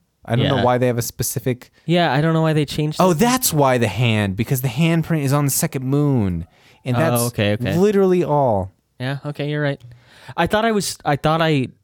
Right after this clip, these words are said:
Speaker 2: was just misunderstanding that, 'cause I was like, "Oh, it looks like a hand on the moon" earlier. I was thinking that to myself.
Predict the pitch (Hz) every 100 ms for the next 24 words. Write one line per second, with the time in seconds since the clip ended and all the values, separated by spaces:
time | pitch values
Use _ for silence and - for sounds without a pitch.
0 | _ _ _ _ _ _ _ _ _ _
1 | _ - 131 113 123 - - 107 113 -
2 | 120 110 - 110 117 127 139 - 131 165
3 | 165 165 190 123 - 127 120 123 123 110
4 | 113 120 120 110 117 127 101 104 110 113
5 | 110 120 104 92 98 117